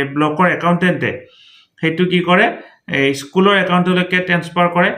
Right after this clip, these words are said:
স্কুলৰ একাউণ্টৰ পৰা পি পি এ জেনেৰেট কৰা হয়, পি পি এ জেনেৰেট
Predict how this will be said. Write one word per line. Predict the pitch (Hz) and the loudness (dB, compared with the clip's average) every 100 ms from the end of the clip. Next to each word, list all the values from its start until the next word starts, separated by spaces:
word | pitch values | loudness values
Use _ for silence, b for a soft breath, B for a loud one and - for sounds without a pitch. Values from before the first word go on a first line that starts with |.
| - - - | -10 -18 -20
স্কুলৰ | - 190 196 185 | -4 0 2 2
একাউণ্টৰ | 170 170 170 180 175 | 0 -2 0 0 2
পৰা | 180 180 180 | 2 2 0
পি | 175 175 | -2 2
পি | 185 | 0
এ | 165 | 2
জেনেৰেট | 170 165 175 175 175 | 0 2 0 -2 -2
কৰা | 170 165 | 0 0
হয়, | 170 190 B B B - | -2 -4 B B B -4
পি | 185 185 | -4 2
পি | 196 | 0
এ | 165 | 2
জেনেৰেট | 156 156 170 | -2 0 0